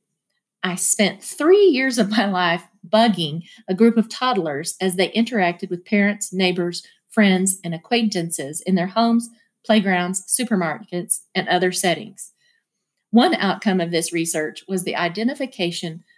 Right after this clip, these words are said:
of a set of conditions that always seem to be present when language is learned. The conditions of learning. The dictionary definitions of the term condition,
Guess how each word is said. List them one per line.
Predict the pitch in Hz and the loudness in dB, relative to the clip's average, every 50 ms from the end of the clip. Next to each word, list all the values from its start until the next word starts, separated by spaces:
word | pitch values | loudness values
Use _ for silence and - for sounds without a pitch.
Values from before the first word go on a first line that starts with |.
| _ - | _ -4
of | 180 | -2
a | 180 | 0
set | 190 - - 202 185 | 0 2 2 2 2
of | 185 190 190 | 2 0 -2
conditions | - - 185 175 170 175 240 269 262 - - 113 - - - - | -6 -8 -8 -4 0 0 0 2 0 -2 -6 -8 -10 -12 -6 -6
that | - - - - _ _ _ | -6 -6 -6 -8 _ _ _
always | - - 254 285 285 226 170 151 151 165 170 - | -2 0 2 4 4 4 2 2 0 0 0 4
seem | - 226 226 226 | 6 8 8 8
to | 208 220 | 8 8
be | 208 214 220 | 6 2 0
present | 220 - 226 208 180 170 139 - - | 2 2 2 2 2 0 -6 -10 -10
when | 190 180 175 175 175 | -8 -8 -6 -6 -6
language | 175 156 160 156 147 151 151 - | -8 -8 -10 -12 -14 -14 -14 -12
is | 160 160 - | -12 -12 -10
learned. | 165 170 156 - - - _ _ _ _ _ _ _ _ _ _ _ _ _ _ _ _ _ _ _ _ _ _ _ _ _ _ _ _ _ | -8 -8 -8 -10 -14 -20 _ _ _ _ _ _ _ _ _ _ _ _ _ _ _ _ _ _ _ _ _ _ _ _ _ _ _ _ _
The | - 196 | -2 -2
conditions | 190 - 202 196 185 190 185 - 175 156 160 - | 0 2 2 2 4 4 2 0 -2 -6 -8 -10
of | 165 165 | -12 -10
learning. | 170 165 160 151 - - - - - _ _ _ _ _ _ _ _ _ _ _ _ _ - - _ _ _ - | -8 -6 -6 -6 -8 -8 -10 -14 -20 _ _ _ _ _ _ _ _ _ _ _ _ _ -20 -20 _ _ _ -2
The | 220 | 0
dictionary | 190 214 302 339 330 - - 320 262 247 262 247 254 | 2 2 2 2 2 0 0 2 4 4 4 4 2
definitions | 240 - 214 190 196 190 - 220 202 175 165 165 - - 156 160 175 175 - - - _ _ _ _ _ _ _ _ _ _ _ _ _ _ _ _ _ _ | 2 2 2 2 4 6 6 6 6 6 4 0 -4 -6 -8 -6 -6 -6 -6 -8 -10 _ _ _ _ _ _ _ _ _ _ _ _ _ _ _ _ _ _
of | - 196 185 196 | -4 -2 -2 -2
the | 202 | -2
term | 175 - - - 226 208 196 196 190 190 | -2 -2 0 2 4 4 4 4 2 -2
condition, | - - 196 190 190 233 269 302 294 - - 147 - - 180 190 | -4 -4 -4 -2 0 0 0 0 0 -2 -2 -4 -8 -10 -14 -16